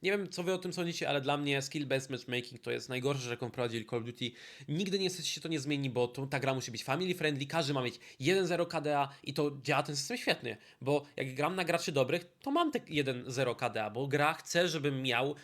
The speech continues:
to K D A. I mam czasem ochotę takie, odpalę grę i będę po prostu chodził i nic nie robił, alt tabował sobie i poczekam, aż zbije mi się ten, to K D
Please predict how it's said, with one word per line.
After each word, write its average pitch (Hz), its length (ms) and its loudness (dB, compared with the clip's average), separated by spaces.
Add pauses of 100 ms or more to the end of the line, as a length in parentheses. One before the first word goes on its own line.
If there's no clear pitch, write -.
(120)
to 147 200 2
K 139 160 -4
D 123 180 -2
A. 110 200 -2
I 139 80 -6
mam 196 140 0
czasem 202 260 -2
ochotę 160 220 -2
takie, 151 320 2 (460)
odpalę 156 360 4
grę 139 340 4
i 185 160 0
będę 160 280 2
po 147 80 -4
prostu 139 300 -2
chodził 139 320 4
i 143 180 0
nic 160 220 -2
nie 120 100 0
robił, 135 360 2 (260)
alt 147 240 4
tabował 131 400 6
sobie 127 280 0
i 208 120 -4
poczekam, 165 440 0 (180)
aż 143 240 2 (120)
zbije 143 400 2
mi 131 80 -2
się 131 120 -4
ten, 113 220 -10
to 117 140 -4
K 127 140 -2
D 214 180 4